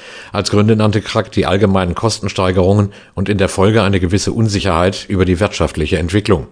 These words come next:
In Hannover war davon nach Angaben der City-Gemeinschaft allerdings wenig zu spüren. Dort sorgten rund zweihundertfünfzigtausend Innenstadtbesucher für gute Umsätze. Auch der Andrang in Braunschweig blieb laut Stadtmarketing nur noch knapp unter den Zahlen im Vor-Corona-Jahr zweitausendneunzehn.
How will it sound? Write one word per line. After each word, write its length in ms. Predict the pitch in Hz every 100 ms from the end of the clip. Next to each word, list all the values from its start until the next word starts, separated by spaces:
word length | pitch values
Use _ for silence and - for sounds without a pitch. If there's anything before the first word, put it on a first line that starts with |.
| _ - - - - -
In 160 | 98
Hannover 420 | 95 127 123 76
war 80 | 78
davon 300 | 90 - 95
nach 160 | 98 92
Angaben 380 | 101 101 98 98
der 120 | 90
City-Gemeinschaft 880 | 117 110 101 95 90 92 107 -
allerdings 420 | 101 98 98 90 92
wenig 320 | 107 82 -
zu 120 | 98
spüren. 440 | - 120 110 87 - - - - -
Dort 200 | 85 -
sorgten 320 | 98 101 104
rund 180 | 98 95
zweihundertfünfzigtausend 1120 | 104 110 113 95 123 - 110 - 98 92 87
Innenstadtbesucher 880 | 98 98 - 87 80 82 92 - 92
für 200 | - 82
gute 240 | 95 98
Umsätze. 520 | 87 98 76 - - - _ _ - - - -
Auch 140 | 101
der 180 | 135 107
Andrang 340 | 113 113 123
in 140 | 120 98
Braunschweig 640 | 98 120 - 104 82 -
blieb 220 | 92 92
laut 220 | 92 90
Stadtmarketing 800 | - 101 110 98 87 95 110 101
nur 100 | 95
noch 180 | 92 -
knapp 280 | 110 101 -
unter 200 | 120 117
den 160 | 98 85
Zahlen 380 | 101 92 101
im 100 | 101
Vor-Corona-Jahr 880 | 90 113 110 101 87 87 82 85 80
zweitausendneunzehn. 1000 | - 78 80 80 87 87 92 101 - 62